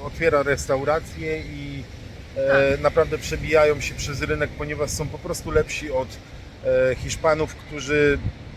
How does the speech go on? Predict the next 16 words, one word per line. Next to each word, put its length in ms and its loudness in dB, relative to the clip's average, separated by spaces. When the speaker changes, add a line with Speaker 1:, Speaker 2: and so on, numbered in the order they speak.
Speaker 1:
nie 120 2
do 100 6
końca 420 4
zawsze 440 2
rozumieją, 560 0
po 160 -6
co 300 2
jakiś 360 0
remont 400 4
Speaker 2:
Może 60 -2
to 80 8
Speaker 1:
robić 140 -4
w 40 -4
Speaker 2:
nie 180 0
jest 160 6
Speaker 1:
lokalu. 540 2